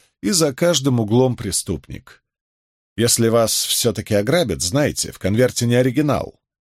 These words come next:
а копия. Однако на ней стоит чрезвычайно ценная подпись и печать Королевского ведомства земельных отношений». Безусловно, в случае чего можно будет сделать новую копию,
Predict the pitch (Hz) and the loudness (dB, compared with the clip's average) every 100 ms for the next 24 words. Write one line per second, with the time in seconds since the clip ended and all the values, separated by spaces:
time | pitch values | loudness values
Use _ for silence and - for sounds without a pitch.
0 | _ 113 123 - 180 - 58 50 - _ | _ -2 -2 0 0 -2 -10 -12 -18 _
1 | _ _ - 123 160 214 - 208 196 160 | _ _ -2 0 2 2 0 0 2 2
2 | 165 160 - 151 147 147 - 131 117 107 | 2 0 0 0 0 -2 -4 -2 0 -2
3 | - 160 170 165 139 123 120 123 123 - | -2 0 -2 -2 -2 0 0 0 -2 -2
4 | 87 - 139 - - _ 120 107 104 - | -4 -4 -4 -4 -6 _ -2 0 0 0
5 | 80 - 104 98 85 - 98 85 80 78 | -2 -4 -2 0 0 -2 -4 -4 -2 -2
6 | 101 - 120 127 110 87 78 82 - 95 | -2 -2 0 0 2 0 -2 -4 -6 -4
7 | 117 - 156 104 67 - _ _ _ _ | -2 0 0 -2 -6 -14 _ _ _ _
8 | _ _ _ _ 170 226 143 131 - 123 | _ _ _ _ -2 0 2 2 2 0
9 | 180 220 135 110 - 117 117 - 92 - | 2 0 0 -2 -2 0 0 0 -2 -2
10 | 98 101 175 147 107 113 107 110 98 98 | -2 0 0 0 0 -2 -2 -2 -2 0
11 | 131 139 135 - 208 147 92 67 - 76 | 2 0 -4 -4 0 0 -2 -6 -4 -4
12 | 58 53 53 | -4 -8 -10